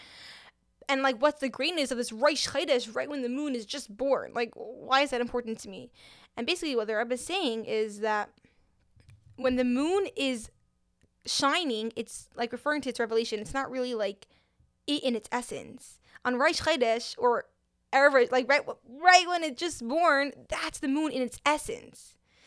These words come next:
And this is a hint to, like, Kislev. Kislev, if you listen to Sicha, Kis, Ch-, Chaf Saf means, like, Kisoi, covered, and Lamed Vav is, like, Lai, revealed, right?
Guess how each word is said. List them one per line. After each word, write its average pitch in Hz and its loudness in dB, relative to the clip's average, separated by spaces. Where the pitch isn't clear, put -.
And 254 0
this 339 -2
is 320 -4
a 277 6
hint 285 -2
to, 254 0
like, 226 2
Kislev. 240 2
Kislev, 247 -2
if 220 -10
you 233 -4
listen 240 -6
to 208 -8
Sicha, 233 -2
Kis, - 2
Ch-, - -2
Chaf 302 6
Saf 240 2
means, 233 -6
like, 208 -8
Kisoi, 302 0
covered, 302 2
and 233 -2
Lamed 269 6
Vav 277 6
is, 240 -4
like, 220 -4
Lai, 247 4
revealed, 214 -4
right? 262 2